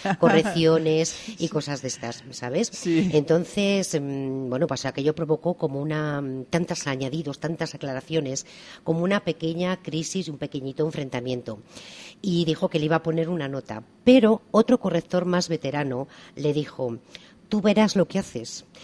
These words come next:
Speaker 2: porque escribirle una nota a doña María, mm, a ver, yo no lo haría. Lo primero, por lo que te quiere, y lo segundo, porque se va a disgustar". <laughs> O sea, pero debía
Speaker 1: Sí.
Speaker 2: ser diariamente. De hecho, ella dirigía personalmente el proyecto. Y bueno,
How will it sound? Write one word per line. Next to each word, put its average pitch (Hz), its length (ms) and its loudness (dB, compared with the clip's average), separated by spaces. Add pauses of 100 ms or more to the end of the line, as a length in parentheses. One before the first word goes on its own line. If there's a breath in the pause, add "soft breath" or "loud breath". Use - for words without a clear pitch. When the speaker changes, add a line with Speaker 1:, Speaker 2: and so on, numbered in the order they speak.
(180 loud breath)
Speaker 2:
porque 147 260 0
escribirle 156 420 0
una 202 160 2
nota 165 240 0
a 147 40 -2
doña 147 200 -4
María, 180 600 -2
mm, 156 280 -4
a - 80 -6
ver, 165 140 -4
yo 185 140 0
no 190 100 2
lo 190 80 2
haría. 127 320 -4 (280 loud breath)
Lo 160 200 4
primero, 208 380 4
por 190 120 2
lo 170 120 2
que 170 80 -2
te 156 140 -2
quiere, 131 300 -4 (240 loud breath)
y 151 100 -2
lo 131 100 0
segundo, 131 440 -2
porque - 220 0
se - 160 -8
va 135 60 0
a 131 40 0
disgustar". 131 520 -6 (200)
<laughs> 214 1600 4
O 247 60 10
sea, 269 160 8
pero 151 180 4
debía 180 280 4
Speaker 1:
Sí. - 80 -4
Speaker 2:
ser 220 200 2
diariamente. 170 720 0
De 151 160 -2
hecho, 147 200 -6
ella 165 220 -4
dirigía 170 500 -2
personalmente 135 580 -4
el 147 80 -6
proyecto. 117 440 -12 (260 loud breath)
Y - 100 -4
bueno, 131 240 2